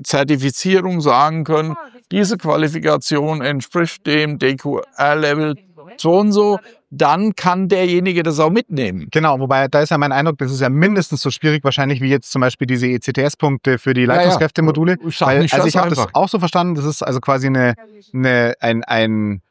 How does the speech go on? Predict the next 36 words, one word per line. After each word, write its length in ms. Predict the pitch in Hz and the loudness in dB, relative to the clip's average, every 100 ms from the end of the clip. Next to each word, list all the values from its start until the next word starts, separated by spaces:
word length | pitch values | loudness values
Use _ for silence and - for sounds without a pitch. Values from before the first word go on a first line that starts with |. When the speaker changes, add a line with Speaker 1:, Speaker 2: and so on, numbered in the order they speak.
| _ | _
Speaker 2:
Kompetenzstufenmodell, 1500 | - 127 127 143 185 - 180 202 202 180 170 156 180 202 214 - | -4 -2 0 -2 -2 -2 -2 0 0 0 2 2 0 -2 -4 -4
was 320 | 131 139 - | -2 -2 -4
genau 400 | - 123 156 208 | -4 0 2 2
europäisch 460 | 156 135 135 156 156 | 0 -2 0 0 0
vergleichbar 640 | 135 135 180 - 180 180 | -2 -2 -2 0 2 2
sein 240 | 160 160 160 | 2 0 2
soll, 180 | 165 160 | 2 2
damit 200 | 147 143 | 0 -2
ich 100 | 143 | -2
eben 160 | 135 | -2
eine 80 | 127 | -2
Transparenz 640 | - 123 - 113 135 196 180 | 0 -2 -2 -2 0 -2 0
herbringe, 380 | 180 175 175 | 0 0 0
eine 120 | 165 123 | 0 -2
Vergleichbarkeit 800 | 120 120 165 - 175 151 151 151 | 0 0 0 -2 -4 -2 -2 0
und 100 | 123 | 0
damit 260 | 139 143 | 0 0
auch 180 | 113 139 | 0 0
natürlich 420 | 143 131 143 139 131 120 120 | -2 0 -2 -2 -10 -20 -4
eine 80 | 143 | 2
Mobilität, 640 | 143 143 131 - 147 202 - _ _ | 2 2 0 0 -2 -2 -4 _ _
wobei 220 | 147 143 | -2 -2
das 140 | 160 156 | -2 -2
einen 60 | |
sehr 120 | 151 | 0
starken 320 | 165 151 170 151 | 0 0 0 -4
Bezug 320 | 143 170 175 | -6 -6 -4
natürlich 320 | 160 160 156 | -2 -2 -2
zu 140 | - 147 | -4 0
beruflicher 680 | 143 147 180 165 139 127 | 0 2 0 -2 -2 -2
Tätigkeit 520 | 123 127 120 - 117 | 0 -2 -2 -2 0
erstmal 260 | 117 247 113 | 2 2 2
Speaker 1:
Richtig, 240 | 113 101 | 0 -4
Speaker 2:
hat. 80 | - | 0
Speaker 1:
richtig. 360 | 120 151 123 82 | 0 0 -4 -4
Speaker 2:
Und 300 | - 170 175 | 0 0 -2